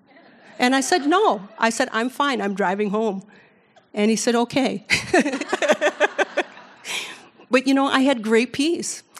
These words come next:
I had great, great peace. And of course, we, you know, the first thing you do is you pray for healing, and, and then you pray and you listen. And the thing that we felt, uh, that God had put it on both of our hearts separately to say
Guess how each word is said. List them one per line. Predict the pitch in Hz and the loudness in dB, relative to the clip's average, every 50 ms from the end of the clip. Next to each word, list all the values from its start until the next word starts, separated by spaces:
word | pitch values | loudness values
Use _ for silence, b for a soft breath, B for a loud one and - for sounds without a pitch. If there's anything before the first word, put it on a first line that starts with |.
| B B B | B B B
I | - 233 | -4 -2
had | 220 254 240 208 196 | -2 -2 -4 -4 -2
great, | 226 247 269 330 403 | 0 0 0 0 0
great | - 277 233 208 214 | 0 0 0 0 -2
peace. | - 220 190 - - - - B B B B - | -6 -6 -6 -6 -8 -10 -12 B B B B -4
And | 302 | -2
of | 294 294 | -2 -2
course, | - 330 330 - - | -2 -4 -4 -4 -4
we, | 262 226 | -4 -4
you | 220 208 | 0 0
know, | 214 202 202 | 2 2 0
the | 196 202 | 0 -2
first | - - 247 262 - - | -2 -2 0 0 0 0
thing | 262 247 | 0 0
you | 233 208 | 0 0
do | 180 202 208 | 0 -2 -2
is | 202 - | -2 -4
you | 202 | -6
pray | 180 - - - 214 208 | -6 -4 -2 -2 -2 -2
for | - 262 | -2 -2
healing, | 220 220 196 190 185 196 233 294 320 - B B B B B B B B B B | -2 0 0 0 0 0 0 -2 -2 -6 B B B B B B B B B B
and, | - 220 214 226 233 240 - | -2 0 2 2 2 0 0
and | - 226 233 | 0 2 2
then | 240 247 269 302 | 4 4 4 4
you | 349 | 4
pray | 349 - 233 208 208 214 | 2 0 0 2 2 2
and | 226 233 | 2 2
you | 220 220 | 0 0
listen. | 226 240 254 240 - 185 - - 185 175 - _ _ _ _ _ _ _ b b b b b b b b b - | 0 0 0 0 -2 -6 -8 -8 -10 -14 -18 _ _ _ _ _ _ _ b b b b b b b b b -6
And | - 208 208 | -2 0 0
the | 196 185 | 0 0
thing | - - 226 233 247 254 | 0 0 2 2 2 2
that | 294 294 | 0 0
we | 247 262 262 262 | -2 -2 -4 -4
felt, | - - - 208 180 185 202 220 - - - _ B B B B B B B B B - | -4 -2 -2 0 0 0 -2 -4 -6 -10 -16 _ B B B B B B B B B -6
uh, | 196 190 190 190 190 190 196 - - | -4 -2 -2 0 0 -2 -2 -4 -6
that | 208 180 185 196 202 208 - - - - 214 202 185 180 175 | -6 -4 -2 0 0 -2 -4 -8 -14 -12 -12 -10 -8 -4 0
God | 220 202 202 214 | 0 2 2 2
had | 226 247 240 226 - | 0 0 -2 -4 -4
put | - 262 254 | -2 0 2
it | 262 254 247 - | 2 0 0 0
on | - 220 202 | -2 -2 0
both | 180 214 240 254 - | 2 0 0 0 -2
of | 262 | -2
our | 269 262 | -4 -2
hearts | 226 247 226 226 - - | -2 -2 -2 -2 -4 -2
separately | - 262 233 233 269 - 233 233 240 | -2 0 0 0 -2 -4 -4 -4 -4
to | 226 247 | -4 -4
say | - - 233 190 185 185 185 185 | -4 -4 -4 -2 -2 -4 -4 -6